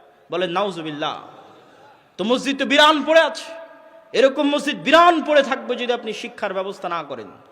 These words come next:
সম্মানিত উপস্থিতি, আমি আমার বক্তব্য দীর্ঘায়িত করতে চাই না, তবে যতটুকু আপনাদেরকে বলে যাচ্ছি, এতটুকু নিয়ে যদি কাজ করেন, অন্তত সত্য বলা যদি শিখেন,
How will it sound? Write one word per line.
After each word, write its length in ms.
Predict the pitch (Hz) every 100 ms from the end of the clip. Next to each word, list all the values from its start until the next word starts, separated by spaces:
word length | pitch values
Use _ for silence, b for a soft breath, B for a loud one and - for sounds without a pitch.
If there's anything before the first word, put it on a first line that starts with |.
| b _
সম্মানিত 520 | - 196 190 185 175
উপস্থিতি, 480 | 175 160 160 151 120 - _ b b b
আমি 220 | - 185 202
আমার 240 | 196 196
বক্তব্য 380 | 185 196 214 208
দীর্ঘায়িত 420 | 208 202 214 214
করতে 300 | 208 214 220
চাই 220 | 214 220
না, 180 | 226 233 240 B B
তবে 180 | 196 202 156
যতটুকু 500 | 254 277 370 349 285
আপনাদেরকে 560 | 294 254 254 240 233 226
বলে 220 | 214 226
যাচ্ছি, 320 | 214 214 -
এতটুকু 460 | 208 202 196 208 202
নিয়ে 200 | 208 202
যদি 180 | 190 190
কাজ 320 | 190 185 147
করেন, 320 | 185 175 139 - B B -
অন্তত 400 | 196 214 214 196
সত্য 460 | - 254 254 -
বলা 280 | 202 202 208
যদি 220 | 190 185
শিখেন, 420 | 185 208 196 175